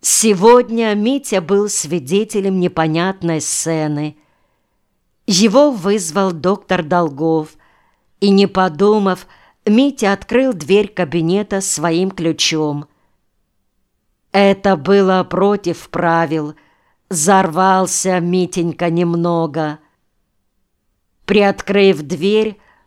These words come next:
он услышал конец разговора доктора с больным. Доктор,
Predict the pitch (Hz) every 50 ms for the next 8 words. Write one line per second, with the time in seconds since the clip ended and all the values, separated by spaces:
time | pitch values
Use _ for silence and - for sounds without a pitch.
0 | _ _ - 233 254 262 247 220 190 170 - - 196 220 254 233 - - 220 220
1 | 214 - - 185 190 196 233 247 247 - - 202 170 180 - 139 185 180 165 170
2 | 196 196 185 175 151 135 120 180 202 208 208 - 185 175 175 175 147 143 131 131
3 | 175 160 160 160 156 151 156 151 147 143 143 - _ _ _ _ _ _ _ _
4 | _ _ _ _ _ _ _ _ - 175 151 139 190 202 214 214 214 214 - -
5 | 185 170 160 151